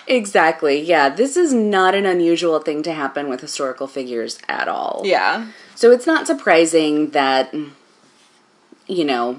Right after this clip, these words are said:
Speaker 1: there's a lot of different accounts of this guy's life. Even from some of his own writings, there's a little bit of variation.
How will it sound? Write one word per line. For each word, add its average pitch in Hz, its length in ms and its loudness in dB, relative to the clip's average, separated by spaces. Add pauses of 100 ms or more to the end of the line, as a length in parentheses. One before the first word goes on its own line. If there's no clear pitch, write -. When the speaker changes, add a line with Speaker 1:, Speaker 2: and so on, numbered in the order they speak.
Speaker 1:
there's 123 180 -2
a 156 40 0
lot 139 300 0
of 139 100 -6
different 143 340 -6
accounts 135 260 -6
of 131 100 -10
this 117 180 -8
guy's 117 280 -6
life. 214 540 -4 (840)
Even 247 460 2
from 254 240 0
some 208 220 -2
of 202 100 -2
his 180 260 -6
own 156 300 -4
writings, 220 560 -2
there's 208 180 -2
a 208 60 -4
little 208 200 -4
bit 208 120 -6
of 202 100 -2
variation. 214 920 -4